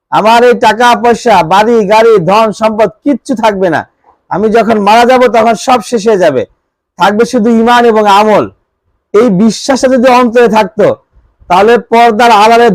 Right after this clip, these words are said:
দোকানে ঢুইকা এখনো চা বিড়ি খাইতে পারতো না। তো আপনি যদি সর্বোচ্চ সাফল্য পেতে চান, ধ্বংস থেকে বাঁচতে চান, তাহলে আপনাকে এই দুটা জিনিস ত্যাগ করতে হবে। একটা হচ্ছে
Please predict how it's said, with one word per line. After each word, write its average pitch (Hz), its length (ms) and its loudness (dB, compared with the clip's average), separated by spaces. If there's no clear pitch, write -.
দোকানে 226 340 0
ঢুইকা 214 320 0
এখনো 240 220 0
চা 233 100 4
বিড়ি 226 260 2
খাইতে 214 260 0
পারতো 269 320 0
না। 120 80 -4
তো - 40 -4
আপনি 180 160 -2
যদি 226 160 2
সর্বোচ্চ 233 420 0
সাফল্য 240 320 0
পেতে 208 240 0
চান, 127 160 -2
ধ্বংস 214 320 0
থেকে 262 200 0
বাঁচতে 226 380 0
চান, 147 160 0
তাহলে 190 220 2
আপনাকে 220 340 -2
এই 226 140 2
দুটা 190 240 0
জিনিস 233 180 0
ত্যাগ 214 240 0
করতে 160 260 -4
হবে। 117 160 -2
একটা 160 260 -4
হচ্ছে 226 180 -2